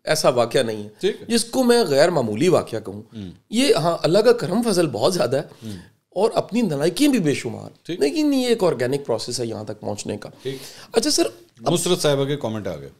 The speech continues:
Speaker 1: अब आ गए अपना मुसरत चीमा के,
Speaker 2: मुसरत।
Speaker 1: मुसरत चीमा के,
Speaker 2: हम्म।
Speaker 1: वो वीडियो आ गई।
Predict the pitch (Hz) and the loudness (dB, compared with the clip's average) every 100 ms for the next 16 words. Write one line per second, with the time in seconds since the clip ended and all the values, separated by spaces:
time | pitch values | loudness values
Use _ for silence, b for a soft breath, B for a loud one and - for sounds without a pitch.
0 | _ _ _ _ _ _ - 147 147 151 | _ _ _ _ _ _ -6 -6 0 0
1 | 156 - _ - 104 110 127 110 131 - | -2 -6 _ -6 -4 0 2 2 -2 -10
2 | _ _ _ _ _ _ _ 104 - 107 | _ _ _ _ _ _ _ -18 -12 -6
3 | 104 - 131 208 196 107 98 95 156 233 | -6 -4 0 2 2 0 -10 -8 -8 -8
4 | 104 104 85 _ _ - 104 101 104 98 | -14 -16 -16 _ _ -12 -12 -10 -10 -8
5 | 107 - - - - - 123 - 123 120 | -6 -8 -8 -20 -18 -4 -4 -4 -6 -4
6 | 127 - - 101 85 | -2 -4 -8 -12 -12